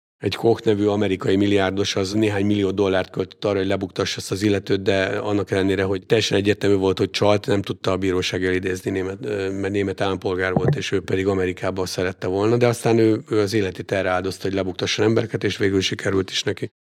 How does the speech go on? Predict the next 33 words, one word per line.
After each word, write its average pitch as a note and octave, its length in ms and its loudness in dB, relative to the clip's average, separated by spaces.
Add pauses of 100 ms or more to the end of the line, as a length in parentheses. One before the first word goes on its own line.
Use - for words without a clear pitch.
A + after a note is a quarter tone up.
Ez B2+ 160 0
egy, C3 120 2
szerintem B2+ 320 0
egy, B2 100 2 (280)
tehát E3+ 160 0
sok G3+ 160 2
ilyen C#3+ 140 2
történet B2 440 2
van, B2 100 2
ugye A2 160 4
ezt, - 340 -4
hogyha A2 480 -2
olvastad A2 420 2
a - 20 -6
könyvet, G#2+ 300 0
akkor G#2+ 200 -2
tudod, A2+ 280 0 (440)
rengeteg G#2 400 0
híres G#2 340 0
emberről G2 360 0
érdekes G2 460 -4
történetek. G2+ 600 -2 (160)
Sokkal - 380 0
többen G2 300 0
boroztak, F#2+ 460 -4
mint, G2+ 340 -4 (140)
sokkal G2+ 320 0
több G2 200 -2
embernek G2 360 2
volt G2+ 160 2
fontos - 360 -2
a G#2+ 60 2
bor G2+ 280 0